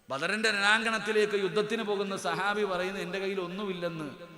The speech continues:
താഴെ കിടന്ന ഈന്തപ്പന മരത്തിന്റെ മടലെടുത്ത് കൈ കൊടുത്തിട്ട് പറഞ്ഞു, "പോയി യുദ്ധം ചെയ്യാൻ, പോയി ചെയ്തടാ ചങ്ങാതി." അല്ലാഹു ഈമാൻ തരുമാറാകട്ടെ. നീ എന്താ വിചാരിച്ചത്? നിങ്ങൾ എന്താ വിചാരിച്ചത്? ആറ്റം ബോംബ് വേണോ? നമുക്ക് ആയുധവും അധികാരവും ഒന്നും വേണ്ട ചങ്ങാതി.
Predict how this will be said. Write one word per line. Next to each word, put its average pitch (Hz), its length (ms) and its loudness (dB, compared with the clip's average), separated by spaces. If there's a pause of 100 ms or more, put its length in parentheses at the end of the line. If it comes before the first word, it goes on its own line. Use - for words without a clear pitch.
(320)
താഴെ 170 380 -4
കിടന്ന 175 420 -6
ഈന്തപ്പന 175 640 -2
മരത്തിന്റെ 160 580 -6
മടലെടുത്ത് 156 760 -6
കൈ 147 260 -6
കൊടുത്തിട്ട് 139 420 -8
പറഞ്ഞു, 131 280 -8
"പോയി 123 220 -10
യുദ്ധം 123 360 -10
ചെയ്യാൻ, 113 500 -10 (220)
പോയി 131 180 -6
ചെയ്തടാ 123 460 -8
ചങ്ങാതി." 107 560 -8 (220)
അല്ലാഹു 120 300 -4
ഈമാൻ 113 340 -8
തരുമാറാകട്ടെ. 107 760 -4 (720)
നീ 170 160 0
എന്താ 226 180 8
വിചാരിച്ചത്? 240 760 6 (560)
നിങ്ങൾ 247 300 6
എന്താ 269 280 10
വിചാരിച്ചത്? 277 600 8
ആറ്റം 254 360 10
ബോംബ് 269 180 8
വേണോ? 262 420 6 (480)
നമുക്ക് 233 320 0
ആയുധവും 226 480 2
അധികാരവും 220 400 2
ഒന്നും 214 180 -2
വേണ്ട 208 180 -2
ചങ്ങാതി. 190 560 -4